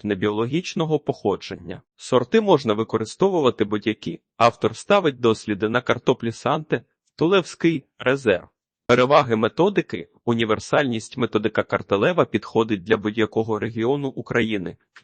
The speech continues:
Клімат і погода на врожайність. З досвіду автора: впливають мало,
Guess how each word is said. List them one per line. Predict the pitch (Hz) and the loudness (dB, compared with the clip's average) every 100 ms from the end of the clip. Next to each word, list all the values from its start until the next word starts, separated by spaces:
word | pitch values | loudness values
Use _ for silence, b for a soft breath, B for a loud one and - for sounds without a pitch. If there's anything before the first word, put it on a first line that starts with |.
| _ | _
Клімат | - 220 190 - - | -4 0 0 0 -4
і | 127 | -2
погода | 104 123 117 113 | 0 2 2 2
на | 107 | 0
врожайність. | 104 104 104 98 110 143 - - - _ - | 0 -2 -2 -2 0 -4 -8 -18 -20 _ -12
З | 107 | -4
досвіду | 123 131 - 110 107 | 0 0 0 -2 0
автора: | 113 110 - 101 92 - _ _ | 2 2 0 -4 -4 -10 _ _
впливають | _ - 110 113 156 170 127 | _ -2 2 6 4 4 0
мало, | 110 107 104 110 | 2 2 0 -4